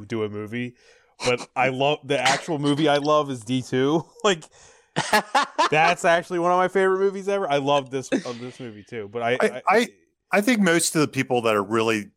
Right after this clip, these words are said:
Speaker 3: Mighty Duck lovers love D two the best.
Speaker 2: Knuckle Puck, man.
Speaker 1: It's got the, yeah, it, it's just, I think it's,
Speaker 2: <laughs>
Speaker 1: it's, it's got the budget and the, it's already done with the origin.
Speaker 2: Right,
Speaker 1: And that's
Speaker 2: yeah.
Speaker 1: the one you watched on cable so many times, you know what I
Speaker 2: Yeah.
Speaker 1: mean?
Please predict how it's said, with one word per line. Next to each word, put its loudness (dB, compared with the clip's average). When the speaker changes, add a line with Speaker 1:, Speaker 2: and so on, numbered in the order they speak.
Speaker 3:
Mighty -2
Duck -4
lovers -2
love 0
D -12
two -6
the -8
best. -6
Speaker 2:
Knuckle 0
Puck, -2
man. 0
Speaker 1:
It's -4
got 0
the, -6
yeah, 2
it, -4
it's -2
just, -4
I 0
think -2
it's, -6
Speaker 2:
<laughs> -8
Speaker 1:
it's, -8
it's -6
got -2
the -6
budget -2
and -8
the, -10
it's -8
already 0
done -4
with -8
the -4
origin. -4
Speaker 2:
Right, 2
Speaker 1:
And -4
that's 4
Speaker 2:
yeah. 2
Speaker 1:
the -4
one -4
you -4
watched 0
on -10
cable -6
so -10
many -8
times, -10
you -14
know -6
what -2
I 2
Speaker 2:
Yeah. 0
Speaker 1:
mean? -16